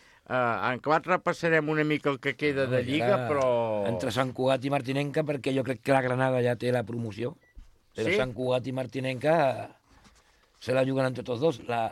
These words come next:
Speaker 2: l'última plaça.
Speaker 1: Bé, eh, anant parlant d'aquests resultats, l'Atlètic Vilanova que no afluixa Moja, eh? Vull dir que, per tant,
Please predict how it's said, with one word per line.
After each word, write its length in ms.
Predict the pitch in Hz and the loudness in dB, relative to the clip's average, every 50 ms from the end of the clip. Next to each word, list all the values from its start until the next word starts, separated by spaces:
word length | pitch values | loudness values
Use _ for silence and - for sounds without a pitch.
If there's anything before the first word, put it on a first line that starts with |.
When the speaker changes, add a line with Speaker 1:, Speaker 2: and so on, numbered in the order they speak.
| - - | -6 -8
Speaker 2:
l'última 400 | - 113 131 127 - 135 131 123 | -4 -4 -4 -4 -2 -4 -4 0
plaça. 380 | - - - 160 - - - - - _ _ - - | 2 2 0 0 -2 -10 -14 -16 -20 _ _ -20 -18
Speaker 1:
Bé, 220 | 123 131 185 202 165 | -4 0 2 2 2
eh, 760 | - 117 135 143 143 143 143 139 135 139 135 135 135 131 - - - | 2 2 2 4 4 6 6 6 6 6 6 6 6 4 2 0 -8
anant 340 | - 101 98 120 156 160 156 - | -14 -12 -6 0 0 0 2 2
parlant 300 | 170 160 151 170 170 165 160 | 0 2 4 4 2 4 2
d'aquests 320 | 160 151 143 165 160 139 | 0 2 2 0 0 2
resultats, 800 | 151 156 147 151 - - _ _ _ _ - 190 202 190 - 175 | -2 -4 -4 -6 -8 -12 _ _ _ _ 2 2 2 2 0 -4
l'Atlètic 640 | 156 151 147 143 139 143 139 143 147 147 - 151 143 | -2 0 0 2 2 2 4 4 2 2 2 -2 0
Vilanova 400 | 131 147 147 147 143 139 135 135 | 2 2 4 4 4 2 2 0
que 160 | 117 - 143 | 0 -2 2
no 140 | 139 147 147 | 4 4 4
afluixa 500 | 135 - - 143 143 139 123 - - 135 | 4 2 0 -2 -2 -2 0 0 0 2
Moja, 520 | 131 147 165 170 165 - - 185 185 175 - _ | 2 4 4 4 2 2 0 -4 -4 -4 -8 _
eh? 160 | - 117 123 151 | -8 -6 -6 -4
Vull 200 | 156 135 123 117 | -4 -6 -6 -6
dir 80 | 120 110 | -6 -6
que, 100 | - 113 | -6 -10
per 200 | 104 101 113 113 104 - | -8 -6 -6 -8 -4 -2
tant, 300 | 120 120 120 117 113 113 | 0 0 0 0 -2 -2